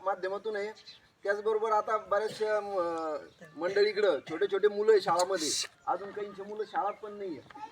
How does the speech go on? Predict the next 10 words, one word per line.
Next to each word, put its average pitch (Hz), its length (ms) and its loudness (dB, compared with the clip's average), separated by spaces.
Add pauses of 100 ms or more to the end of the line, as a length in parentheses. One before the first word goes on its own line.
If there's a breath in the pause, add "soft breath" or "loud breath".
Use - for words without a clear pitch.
(200)
तर - 100 -2
त्या - 180 0
मुलांना 233 580 -2
पुढं 220 340 0
चालून 220 300 2
उच्च 226 340 -8
शिक्षणासाठी 214 640 -4
शासन 190 320 -6
पैसे 220 300 0
पुरवतं 214 380 2